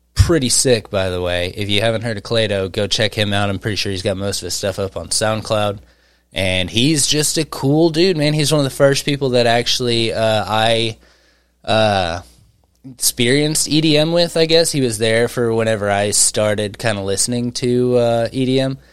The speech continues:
And I remember there was a time we were at a party, um, at my house. I had thrown some little party at the house, probably just fucking after work at J J's or something like that. Got, like, ten people over or something.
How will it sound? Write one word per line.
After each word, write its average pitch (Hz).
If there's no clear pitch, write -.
And 113
I 110
remember 110
there 104
was 101
a 101
time 107
we 104
were 101
at 92
a 82
party, 90
um, 87
at 90
my 95
house. 87
I 85
had 85
thrown 90
some 90
little 101
party 101
at 90
the 92
house, 95
probably 98
just 85
fucking 95
after 92
work 90
at 90
J 90
J's 92
or 98
something 95
like 87
that. 92
Got, 90
like, 87
ten 92
people 92
over 92
or 90
something. 98